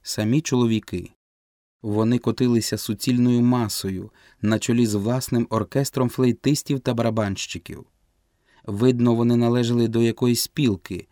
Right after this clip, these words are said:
всі в однакових блакитних робочих блузах, з червоними хустками на шиї, а попереду на двох жердинах великий транспарант.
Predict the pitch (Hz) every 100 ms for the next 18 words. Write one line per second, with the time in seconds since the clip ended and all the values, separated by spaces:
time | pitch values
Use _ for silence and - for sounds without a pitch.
0 | _ _ - - 123 113 120 117 113 110
1 | 98 110 110 123 113 110 113 104 107 -
2 | 95 95 110 143 143 135 - - - -
3 | - 123 127 123 113 107 - 151 - -
4 | 143 139 135 - 143 143 139 131 - -
5 | 101 98 104 - 139 135 110 110 107 113
6 | 107 98 98 98 135 143 127 - _ -
7 | 101 104 117 110 107 110 104 - 113 104
8 | 95 98